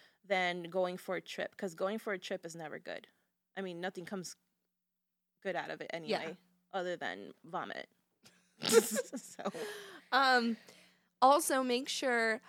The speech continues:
Speaker 2: that you are looking at the compounded effect of an herb, too, when taking the herb, because some of them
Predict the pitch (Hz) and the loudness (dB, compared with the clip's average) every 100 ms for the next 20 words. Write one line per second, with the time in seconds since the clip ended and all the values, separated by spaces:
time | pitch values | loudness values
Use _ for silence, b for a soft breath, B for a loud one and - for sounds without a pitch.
0 | B 214 208 208 196 185 - - _ _ | B 0 4 4 4 2 0 -8 _ _
1 | _ _ _ - 214 214 240 226 - - | _ _ _ -12 -6 -2 0 0 2 4
2 | 190 190 190 190 196 202 202 220 214 208 | 6 6 6 2 2 0 -2 -6 -4 -8
3 | - 202 196 185 180 170 - - - _ | -6 -4 0 0 0 -2 -2 -4 -6 _
4 | _ - 196 208 208 190 185 180 170 - | _ -12 -8 -6 -4 -2 -2 -2 -2 -6
5 | _ - - 196 190 - - 190 202 226 | _ -18 -8 -8 -8 -10 -4 -2 -2 -2
6 | 285 294 - - _ _ 269 - - 277 | -2 -4 -10 -20 _ _ -18 -10 -4 -4
7 | 285 - - 294 294 302 - 302 302 269 | -6 -14 -8 -6 -4 -4 -2 -2 -4 -6
8 | - 240 220 269 247 208 208 214 220 226 | -8 -6 -6 -6 -4 -4 -4 -6 -4 -4
9 | 233 240 233 240 208 - 185 170 180 - | -2 0 0 -2 -10 -4 -2 -2 -4 -4
10 | - 175 190 202 226 | -2 -2 0 0 0